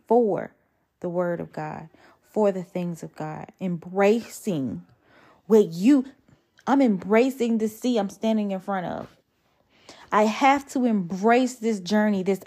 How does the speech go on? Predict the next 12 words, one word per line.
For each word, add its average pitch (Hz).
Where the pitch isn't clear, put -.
opportunity. 196
Because 220
by 220
doing 240
so, 180
I'm 202
feeding 226
that 190
hunger 208
that 185
I 170
have. 165